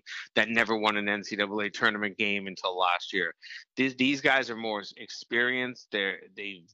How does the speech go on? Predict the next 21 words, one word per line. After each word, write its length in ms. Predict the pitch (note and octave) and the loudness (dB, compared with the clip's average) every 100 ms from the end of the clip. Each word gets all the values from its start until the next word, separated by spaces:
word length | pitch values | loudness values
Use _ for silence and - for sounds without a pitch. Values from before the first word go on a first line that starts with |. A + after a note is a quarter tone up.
| _ | _
been 260 | A#2+ A#2 B2 | 2 2 2
there. 320 | B2 A#2+ B2 | 2 2 0
They've 300 | G#2 F#2+ - | -2 -10 -6
gotten 320 | A2 A#2 B2+ B2+ | 0 0 0 -8
to 200 | - B2+ | -8 -8
a 60 | |
Frozen 460 | - B2+ A2+ A2 G#2 | -4 -2 -2 -4 -10
Four 220 | - A2 A2+ | -8 -4 -2
now. 220 | A2+ A2 | -2 -2
They 120 | G2 | -2
got 160 | G#2+ - | -2 0
that 140 | A2+ | -2
monkey 460 | G#2 G#2 A2 A2+ G#2 | -2 -6 -4 -2 0
off 200 | G#2 - | 0 -2
their 140 | G2 | -6
back. 380 | F2+ F#2+ G2 G#2 - _ - - - _ - | -4 0 2 0 -4 _ -20 -20 -20 _ -2
Um, 300 | G2 F#2 F#2 | 0 2 -2
and 220 | A#2 A2+ | -6 2
Mike 220 | B2 B2+ | 2 2
Hastings, 580 | A#2+ A2+ A2 A2 G#2+ G2+ | 0 -2 -2 -6 -6 -8
the, 120 | G2 | -12